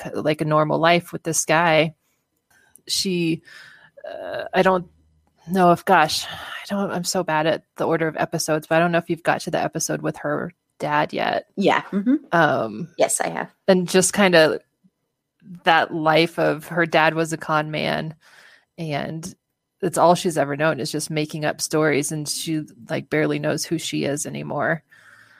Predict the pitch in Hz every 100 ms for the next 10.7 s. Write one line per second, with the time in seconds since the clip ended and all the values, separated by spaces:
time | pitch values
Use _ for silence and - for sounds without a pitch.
0 | _ _ _ _ _ 202 190 185 180 175
1 | 175 175 - - - - 233 269 277 233
2 | 196 196 190 165 170 170 160 160 160 147
3 | - 180 156 - - 165 151 151 156 -
4 | - 160 143 151 - - - 190 185 196
5 | - 185 160 156 - 151 147 - 151 143
6 | 151 - - _ _ _ _ _ 175 170
7 | 180 170 151 147 143 131 147 - _ _
8 | _ _ - 160 151 - 156 147 - -
9 | 170 - - _ - _ _ _ - -
10 | - - 170 156 147 160